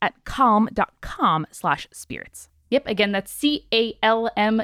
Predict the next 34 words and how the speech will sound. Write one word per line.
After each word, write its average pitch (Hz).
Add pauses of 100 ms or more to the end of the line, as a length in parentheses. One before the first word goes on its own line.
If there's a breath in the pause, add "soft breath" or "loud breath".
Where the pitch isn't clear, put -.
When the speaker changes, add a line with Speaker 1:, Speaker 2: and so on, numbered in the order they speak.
Speaker 2:
dot -
com 214
slash 180
spirits. - (320 loud breath)
Forty 339
million 277
people 262
have 220
downloaded 226
Calm. 208 (220)
Find 269
out 247
why 214
today 214
at -
calm 226
dot -
com 196 (120)
slash -
spirits. - (260)
Speaker 1:
And 254
finally, 330
Jules, 277
we 277
are 349
sponsored 233
this 233
week 220
by 196
someone 226
new, 151
by 262
Simple 233
Contacts. 254